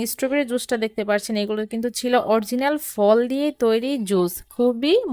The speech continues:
মজার একটি জুস কিন্তু ছিল এইগুলি। খেতে খেতে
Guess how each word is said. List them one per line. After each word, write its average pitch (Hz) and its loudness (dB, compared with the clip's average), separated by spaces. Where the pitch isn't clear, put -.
মজার 196 2
একটি 226 -8
জুস 214 0
কিন্তু 247 -4
ছিল 202 0
এইগুলি। 175 -6
খেতে 277 6
খেতে 285 2